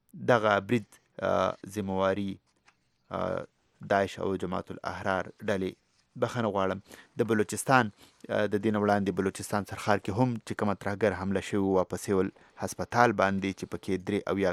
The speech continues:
کسان وژل شوي، د هغې ذمهواري جماعت الاحرار په غاړه اخیستې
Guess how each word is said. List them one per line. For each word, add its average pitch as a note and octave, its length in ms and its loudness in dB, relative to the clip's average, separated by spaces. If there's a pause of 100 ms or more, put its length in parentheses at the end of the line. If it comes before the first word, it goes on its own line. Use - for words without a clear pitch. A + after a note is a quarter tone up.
کسان G2 380 -6
وژل F2+ 240 -6 (120)
شوي، D3+ 200 6 (320)
د - 20 -6 (120)
هغې F2+ 320 -2
ذمهواري F2+ 420 0
جماعت F2 300 -2
الاحرار F#2+ 440 -2
په F#2+ 120 -4
غاړه E2 180 -2 (100)
اخیستې - 340 -10